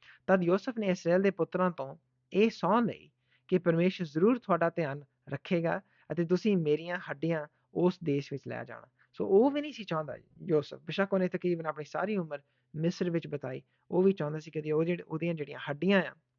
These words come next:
ਕਨਾਨ ਦੇਸ਼ ਨੂੰ ਜਾਣ, ਜਿੱਥੇ ਉਹਦਾ ਬਾਕੀ ਦਾ ਟੱਬਰ ਸੀ। ਯੂਸਫ ਇੱਕ ਸੌ ਦਸ ਸਾਲਾਂ ਦਾ ਹੋ ਕੇ ਮਰ ਗਿਆ ਅਤੇ ਉਹਨਾਂ ਨੇ ਉਸ ਵਿੱਚ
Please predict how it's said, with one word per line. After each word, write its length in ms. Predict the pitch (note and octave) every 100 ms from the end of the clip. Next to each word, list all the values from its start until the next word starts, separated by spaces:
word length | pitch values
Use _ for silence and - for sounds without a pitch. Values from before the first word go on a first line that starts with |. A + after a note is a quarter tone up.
| -
ਕਨਾਨ 340 | D3+ C3+ C#3 C3+
ਦੇਸ਼ 280 | B2+ -
ਨੂੰ 100 | A2+
ਜਾਣ, 180 | A2 G#2+ B2 _ _ F3
ਜਿੱਥੇ 320 | C#3 - C#3+
ਉਹਦਾ 300 | - C#3+ C#3
ਬਾਕੀ 340 | B2+ B2+ -
ਦਾ 80 | B2+
ਟੱਬਰ 320 | B2+ B2 A#2+
ਸੀ। 240 | A#2 - B2 _ _ _ _ _ _ _ _ _ _ _ _ _ - - D#3
ਯੂਸਫ 280 | F#3 F#3+ - - G3+
ਇੱਕ 200 | G3+ A3
ਸੌ 320 | - D#3+ D#3
ਦਸ 380 | D3 D3+ F#3 -
ਸਾਲਾਂ 260 | C#3+ C#3
ਦਾ 160 | B2+ B2+
ਹੋ 180 | C#3 D#3
ਕੇ 240 | - G#2+ _ _ _ -
ਮਰ 180 | C#3+ E3
ਗਿਆ 260 | F3 F#3+ F#3+ _ - D3+
ਅਤੇ 120 | D#3
ਉਹਨਾਂ 260 | F3+ G3
ਨੇ 100 | G3
ਉਸ 360 | - E3 E3+ -
ਵਿੱਚ 320 | D3 C#3+ -